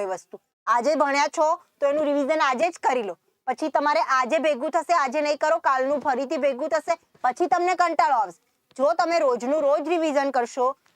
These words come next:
તો તમને કોઈ જ કંટાળો આવશે નહીં, તમારું કમ્પ્લીટ વ્યવસ્થિત કોન્સેપ્ટ ક્લિયર થશે. પણ બધું ભેગું થશે એટલે પછી તમને કંટાળો આવશે. એક સાથે બધું ખવાય નહીં. આપણે એક સાથે બધું ખાઈ શકીએ છીએ? નથી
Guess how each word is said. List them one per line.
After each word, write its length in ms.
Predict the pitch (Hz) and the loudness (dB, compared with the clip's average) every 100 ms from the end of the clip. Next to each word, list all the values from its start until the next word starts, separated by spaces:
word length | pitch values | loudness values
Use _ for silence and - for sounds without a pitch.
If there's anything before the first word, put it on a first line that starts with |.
| - | -6
તો 100 | 302 | -2
તમને 240 | 302 302 311 - | 0 0 -4 -2
કોઈ 160 | 302 330 | -2 -2
જ 100 | - | -2
કંટાળો 360 | 285 277 311 320 | -2 0 0 0
આવશે 260 | 302 330 320 | 0 -4 -4
નહીં, 160 | 349 302 | -2 -2
તમારું 380 | 269 269 294 311 _ - | 0 0 -2 -4 _ -4
કમ્પ્લીટ 480 | 277 262 - 302 285 | -4 -2 -2 -2 0
વ્યવસ્થિત 720 | 254 254 285 - _ 311 330 - | 0 0 0 -4 _ -4 -2 -2
કોન્સેપ્ટ 440 | 294 254 294 285 _ | -2 0 -2 -4 _
ક્લિયર 320 | 285 269 262 | -2 0 0
થશે. 240 | 262 208 160 _ _ _ | -4 -10 -16 _ _ _
પણ 160 | 254 254 | -2 0
બધું 260 | 233 285 311 | 0 2 2
ભેગું 260 | 285 294 330 | 0 0 -2
થશે 240 | 302 320 311 | 0 0 0
એટલે 540 | 330 _ - 254 294 277 | -2 _ -4 0 0 0
પછી 240 | 254 302 | -4 -2
તમને 240 | 285 269 277 | -2 -2 -2
કંટાળો 260 | 285 285 262 | -2 0 0
આવશે. 240 | 233 240 | 0 0
એક 180 | 254 - | -2 0
સાથે 260 | 262 233 285 | -2 -2 -4
બધું 220 | 247 262 - | -4 -4 -4
ખવાય 320 | 240 240 254 | -2 0 0
નહીં. 120 | 240 190 | -2 -4
આપણે 180 | 190 233 | -2 -4
એક 100 | 240 | -2
સાથે 180 | 240 240 233 | -2 -2 -2
બધું 180 | 247 - | -4 0
ખાઈ 180 | 262 277 | 0 0
શકીએ 300 | 302 285 330 339 | -2 -2 -4 -4
છીએ? 80 | 349 _ _ _ | -8 _ _ _
નથી 260 | 254 269 359 | -4 -2 0